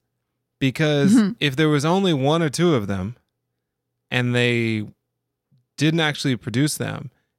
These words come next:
Speaker 1: and then I was in the military seeing on television
Speaker 2: The
Speaker 1: a,
Speaker 2: Batmobile
Speaker 1: the,
Speaker 2: flying
Speaker 1: the,
Speaker 2: by.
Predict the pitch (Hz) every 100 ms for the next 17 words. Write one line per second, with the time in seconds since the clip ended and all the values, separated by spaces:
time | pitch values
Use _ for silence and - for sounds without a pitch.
0 | - 101 101 113 170 175 147 120 131 226
1 | 202 131 113 98 104 123 _ _ _ _
2 | _ _ _ _ _ _ - - 151 147
3 | 131 120 160 185 160 123 107 110 110 113
4 | - _ _ _ - 156 220 - 175 165
5 | 160 139 135 160 165 147 135 160 175